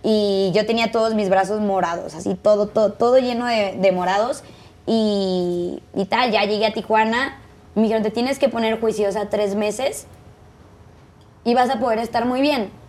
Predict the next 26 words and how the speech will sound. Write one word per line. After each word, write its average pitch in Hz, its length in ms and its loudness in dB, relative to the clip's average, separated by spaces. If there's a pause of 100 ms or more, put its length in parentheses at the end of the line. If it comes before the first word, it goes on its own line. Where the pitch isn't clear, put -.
(260)
Pero 220 240 0
si 214 100 -4
no 214 160 -2
te 240 80 -4
pones, 226 580 -2 (1600)
vas 208 240 0
a 214 60 -2
quedar 196 280 0
mal 185 340 -4 (260)
como 190 220 -2
de 180 100 -4
por 190 160 -6
vida". 233 280 -2 (840)
Entonces, 180 1300 -4 (760)
ya, 185 280 -2 (220)
yo 202 100 2
dije, 196 280 0
"No". 269 180 -2 (320)
Y 226 160 2
me 220 160 0
puse 220 680 0 (300)
bastante 208 380 0
juiciosa 202 320 -2
esos 202 180 -4
tres 196 160 -2
veces, 214 320 -2